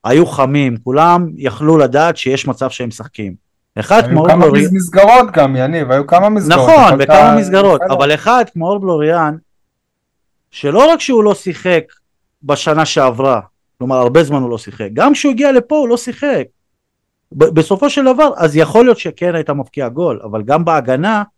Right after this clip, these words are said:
Speaker 1: אתה, אתה קיבלת מצב שאתה מאוד חשוף, כלומר, אתה לא מייבש שחקן ואז משתמש בו, כשאתה הכי צריך.
Speaker 2: אבל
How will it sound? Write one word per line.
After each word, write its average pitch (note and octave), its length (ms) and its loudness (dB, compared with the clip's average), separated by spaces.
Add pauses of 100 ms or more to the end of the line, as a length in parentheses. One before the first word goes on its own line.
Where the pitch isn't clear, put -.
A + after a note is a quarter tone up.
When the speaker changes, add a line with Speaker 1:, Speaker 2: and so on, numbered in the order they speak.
(760)
Speaker 1:
אתה, C3+ 360 0
אתה B2 400 2
קיבלת D3 360 -2
מצב C3 420 -6
שאתה A2 280 -8
מאוד A2+ 240 -4
חשוף, C#3+ 480 -6 (160)
כלומר, C3+ 240 -10
אתה C#3+ 180 0
לא A#3+ 160 4
מייבש G#3+ 460 2
שחקן G3 400 -10
ואז E3+ 140 -4
משתמש E3 400 -6
בו, G#3+ 260 -4 (380)
כשאתה D3+ 300 2
הכי C#3+ 200 -2
צריך. D3 320 0
Speaker 2:
אבל F3+ 160 4